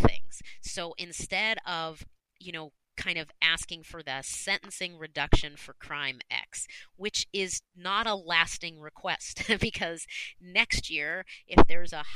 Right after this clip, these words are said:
high profile crime, um, you know, the, the legislature can just erase that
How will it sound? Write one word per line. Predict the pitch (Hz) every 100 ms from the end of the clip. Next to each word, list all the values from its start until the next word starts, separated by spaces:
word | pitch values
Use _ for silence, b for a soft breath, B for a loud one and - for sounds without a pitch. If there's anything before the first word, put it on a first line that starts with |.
| -
high | 190 185
profile | - 180 160 156 147
crime, | - 202 185 135 139 147 B B _
um, | 180 147 135 139
you | -
know, | 151
the, | 147 156 147 139 _ _ _ _
the | 180 160 156
legislature | 175 214 214 190 - 180
can | 196 170
just | 175 - -
erase | 170 180 247 -
that | - 123